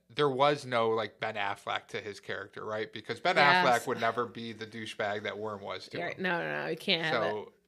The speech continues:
Speaker 1: but you, you can't really add an extra side character in 'cause they need to focus on how their relationship is more important than every
Speaker 2: Yes,
Speaker 1: other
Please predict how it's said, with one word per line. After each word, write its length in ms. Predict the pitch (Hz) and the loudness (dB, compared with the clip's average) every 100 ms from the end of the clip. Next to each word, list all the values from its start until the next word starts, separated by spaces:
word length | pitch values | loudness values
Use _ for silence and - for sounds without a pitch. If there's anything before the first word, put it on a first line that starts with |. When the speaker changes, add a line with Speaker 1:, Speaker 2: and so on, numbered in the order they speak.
| _ 131 | _ 0
Speaker 1:
but 280 | 139 131 | 0 0
you, 160 | 139 131 | -2 0
you 200 | 120 123 | 2 0
can't 280 | - 160 147 | 0 -2 0
really 220 | 139 127 | 2 6
add 140 | 120 117 | 6 4
an 80 | |
extra 300 | 113 - 107 - | -2 -4 -10 -2
side 360 | 117 113 123 | 0 0 0
character 400 | 147 135 139 147 | -2 -2 -2 -4
in 80 | 147 | -4
'cause 160 | 147 113 | -6 -4
they 160 | 113 107 | -4 -4
need 260 | 113 110 | -10 -10
to 80 | 107 | -10
focus 680 | - 117 117 113 101 98 - - - - | -6 -4 -4 -4 -6 -6 -16 -20 -20 -8
on 440 | 107 101 98 98 _ _ _ _ | -4 -4 -8 -12 _ _ _ _
how 760 | - - 131 120 117 110 107 113 | -14 2 4 6 4 2 -4 -4
their 140 | 120 120 | -2 0
relationship 680 | 113 107 104 - 107 117 104 | 0 -2 -6 -8 -8 -8 -8
is 120 | 107 | -8
more 180 | 104 101 | -6 -6
important 400 | 98 107 98 98 | -6 -8 -8 -8
than 100 | 98 | -6
every 200 | 101 101 | -4 -4
Speaker 2:
Yes, 80 | |
Speaker 1:
other 140 | 104 | -4